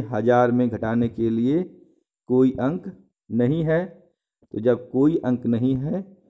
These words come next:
तो इस पाँच को हम क्या करेंगे? वैसे का वैसे यहाँ हज़ार के स्थान पे उतार देंगे। तो ये हमारा घटाव कंप्लीट हो गया। तो इस प्रकार जो हमारा प्रश्न था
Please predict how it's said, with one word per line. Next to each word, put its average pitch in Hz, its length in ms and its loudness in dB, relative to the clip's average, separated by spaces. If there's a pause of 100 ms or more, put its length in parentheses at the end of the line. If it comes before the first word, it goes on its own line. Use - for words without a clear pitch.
(380)
तो - 200 -8
इस 156 180 -2
पाँच 120 340 -2
को 127 80 -2
हम 120 80 0
क्या 120 200 0
करेंगे? 131 480 2 (480)
वैसे 120 360 2
का 117 180 0
वैसे 110 420 -2 (600)
यहाँ 127 720 -4 (280)
हज़ार 110 360 0
के 110 260 -2
स्थान 104 340 -6
पे 165 240 0 (680)
उतार 131 380 0
देंगे। 87 380 -6 (1300)
तो 107 100 -6
ये 127 220 2
हमारा 113 320 -2
घटाव 117 440 -2 (640)
कंप्लीट 120 460 0
हो 151 100 2
गया। 156 280 0
तो - 920 -14
इस 190 160 -2
प्रकार 123 380 0
जो 120 140 0
हमारा 110 380 -2
प्रश्न 113 320 -4
था 117 300 -2